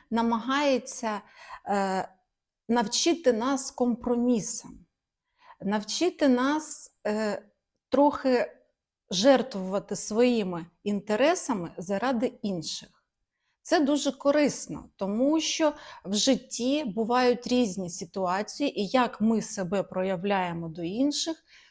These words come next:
це буде проявлятись до нас. Всесвіт не намагається нам нашкодити. Всесвіт нас намагається навчити. Другий рік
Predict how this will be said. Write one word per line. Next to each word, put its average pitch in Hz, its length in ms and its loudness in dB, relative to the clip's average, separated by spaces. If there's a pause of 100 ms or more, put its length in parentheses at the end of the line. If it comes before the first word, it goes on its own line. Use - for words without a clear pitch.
це 220 220 -2
буде 240 260 -2
проявлятись 190 720 -6
до 196 160 -6
нас. 214 400 -8 (720)
Всесвіт 294 600 2
не 247 160 4
намагається 262 880 4
нам 214 240 -4
нашкодити. - 680 -4 (600)
Всесвіт 240 560 -4
нас 202 260 -8
намагається 185 680 -8
навчити. 175 640 -12 (840)
Другий 226 460 2
рік 220 320 -2